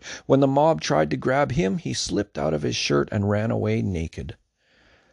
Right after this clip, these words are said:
They took Jesus to the high priest's home, where the leading priests, the elders, and the teachers of religious law had gathered.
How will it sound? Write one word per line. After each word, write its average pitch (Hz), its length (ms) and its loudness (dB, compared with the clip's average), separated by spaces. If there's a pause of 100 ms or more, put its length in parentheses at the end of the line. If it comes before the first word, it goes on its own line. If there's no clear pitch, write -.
(840)
They 107 100 6
took - 240 -4
Jesus 131 340 0
to 123 140 4
the 110 80 4
high 107 240 4
priest's - 480 -4
home, 95 440 0
where 104 140 0
the 98 100 0
leading 110 320 2
priests, 131 380 -2
the 135 140 0
elders, 117 400 2
and 117 160 2
the 107 60 2
teachers 135 420 -4
of 117 100 -2
religious 113 400 0
law 131 240 2
had 113 220 -2
gathered. 117 420 0